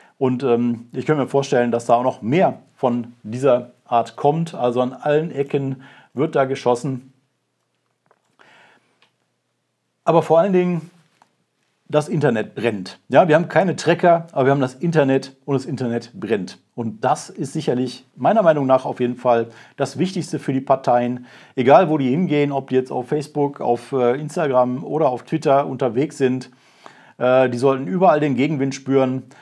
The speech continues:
die sollten überall die Forderung sehen, Cannabis, Cannabis, Cannabis, die sollen möglichst gar nichts anderes mehr sehen, ja, denen muss klar werden, dass das nicht einfach irgendein null acht fünfzehn Thema ist.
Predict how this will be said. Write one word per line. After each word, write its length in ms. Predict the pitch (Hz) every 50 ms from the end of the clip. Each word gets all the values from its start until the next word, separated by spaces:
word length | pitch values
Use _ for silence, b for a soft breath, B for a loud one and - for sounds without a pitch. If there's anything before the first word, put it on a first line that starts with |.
| b b
die 60 | - 120
sollten 260 | 120 139 139 123 135
überall 260 | 185 185 170 151 135
die 100 | 123 123
Forderung 440 | 120 - 170 180 170 151 151 147 143
sehen, 520 | 123 127 135 135 135 135 131 127 127 B B B B B
Cannabis, 440 | - 160 170 165 151 151 156 151 -
Cannabis, 380 | - 151 151 147 127 127 131 -
Cannabis, 500 | - 156 147 135 127 135 135 135 135 -
die 60 | 143
sollen 440 | 117 139 139 131 127 131 131 131 -
möglichst 380 | 139 160 160 - - - -
gar 100 | - 165
nichts 240 | 160 151 151 - -
anderes 340 | - 233 240 220 202 202 -
mehr 140 | 190 185 -
sehen, 340 | 135 170 180 180 185 180
ja, 160 | 147 139 160 160
denen 200 | 151 156 151 151
muss 260 | 156 156 - - _
klar 320 | - - 175 190 214 180
werden, 240 | 165 160 151 147 143
dass 140 | 143 139 -
das 160 | 170 165 -
nicht 160 | 175 160 190
einfach 220 | 170 143 135 131 175 -
irgendein 480 | 156 165 214 226 214 202 139 151 160
null 200 | 156 165 190 196
acht 140 | 151 127 - -
fünfzehn 360 | - 208 - - 135 117 110
Thema 320 | - 139 131 117 113 110
ist. 280 | 113 131 139 - -